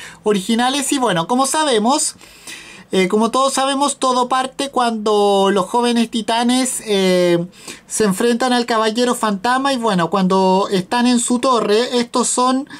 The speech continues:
Eh, estos son llevados por unos, eh, por uno, por una misterioso, por unos misteriosos superhéroes a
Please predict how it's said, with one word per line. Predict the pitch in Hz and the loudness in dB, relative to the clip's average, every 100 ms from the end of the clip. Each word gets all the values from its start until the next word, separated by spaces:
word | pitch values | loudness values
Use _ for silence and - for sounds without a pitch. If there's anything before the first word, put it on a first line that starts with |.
| - - _ - | -20 -20 _ 0
Eh, | 202 190 190 196 - - 220 | 2 4 2 -2 -8 -8 -4
estos | 214 262 247 | 0 0 0
son | 254 254 226 | 0 2 2
llevados | 226 220 233 240 262 269 | 0 2 0 0 0 -2
por | - 233 220 | -2 0 2
unos, | 240 240 247 247 233 - 214 | 2 2 4 2 2 -4 -4
eh, | 196 190 185 185 180 180 _ - - - - _ | -2 0 2 2 2 -2 _ -20 -20 -20 -20 _
por | - 208 | 0 2
uno, | 240 254 254 247 240 226 202 | 2 4 2 4 2 2 0
por | 214 220 | 0 0
una | 240 247 | 0 0
misterioso, | 226 190 226 208 240 240 - 202 | 0 -2 -4 0 0 0 -2 -2
por | 202 220 | 0 2
unos | 240 233 | 2 2
misteriosos | 196 233 220 233 233 247 | 0 0 0 0 -2 -2
superhéroes | 233 240 247 254 262 285 302 - - - - | 0 0 2 2 2 0 -4 -10 -20 -16 -4
a | 202 196 196 196 190 190 185 185 180 | 0 2 2 2 2 0 0 0 -2